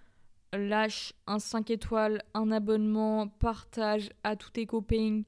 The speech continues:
à des gens qui ne savent pas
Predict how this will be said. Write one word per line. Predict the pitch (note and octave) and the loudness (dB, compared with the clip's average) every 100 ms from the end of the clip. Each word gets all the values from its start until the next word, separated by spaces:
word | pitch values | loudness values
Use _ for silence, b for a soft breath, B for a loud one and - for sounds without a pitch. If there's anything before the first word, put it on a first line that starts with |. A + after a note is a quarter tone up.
| B B _ | B B _
à | G#3+ | 0
des | G#3+ A3+ | 2 0
gens | G#3+ B3 C#4 C#4+ _ _ _ _ | 2 0 0 -4 _ _ _ _
qui | - - A#3 A#3+ - | -18 -8 -6 -6 -6
ne | G3+ G#3+ | -2 0
savent | G#3 A3 - | 0 -4 -4
pas | A#3 A#3 | -2 -2